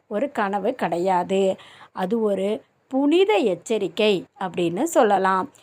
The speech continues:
ஒரு விதமான ஒரு பாதுகாப்பு. அதாவது நீங்க உங்களோட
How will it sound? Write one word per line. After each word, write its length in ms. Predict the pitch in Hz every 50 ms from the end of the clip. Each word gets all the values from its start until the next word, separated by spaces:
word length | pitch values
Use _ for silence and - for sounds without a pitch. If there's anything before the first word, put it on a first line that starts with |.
| _ _ _ _
ஒரு 300 | - 240 277 339 453 453
விதமான 880 | 403 330 254 220 196 180 180 175 165 156 160 160 170 196 226 254 269 - _ _ _ _ _
ஒரு 240 | - 311 392 440 427
பாதுகாப்பு. 880 | - 277 226 208 190 196 180 196 185 175 165 - 214 196 196 190 190 190 - - _ _
அதாவது 580 | - 214 185 208 196 190 190 175 196 247 330 302
நீங்க 580 | 240 220 233 277 320 359 381 381 359 381 359
உங்களோட 680 | 294 208 196 196 202 202 208 190 180 175 175 185 202